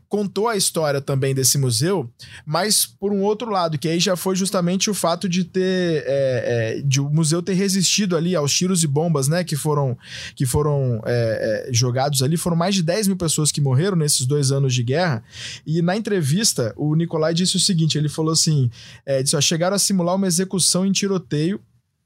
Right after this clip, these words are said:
dele, do Nicolai, que ele foi preso, né? Ele acabou ficando, é, foi tido como refém." E aí, quando ele disse que era o dono do Museu do Pelé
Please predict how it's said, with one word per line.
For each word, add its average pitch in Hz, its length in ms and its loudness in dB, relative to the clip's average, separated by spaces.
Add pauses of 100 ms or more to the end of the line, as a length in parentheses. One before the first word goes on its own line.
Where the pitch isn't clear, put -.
dele, 160 360 0
do 151 100 0
Nicolai, 147 400 0
que 156 80 -4
ele 139 60 0
foi 135 160 0
preso, 160 400 -2
né? 139 160 0
Ele 120 100 0
acabou 127 260 0
ficando, 135 480 0 (400)
é, 113 320 0
foi 123 160 -2
tido 135 200 0
como 147 200 0
refém." 151 480 0 (380)
E 170 100 -2
aí, 175 140 0
quando 190 240 -2
ele 226 140 0
disse 180 320 2
que 202 80 -4
era 190 100 0
o 190 60 0
dono 180 260 0
do 208 80 0
Museu 180 400 0
do 175 80 -2
Pelé 156 480 -2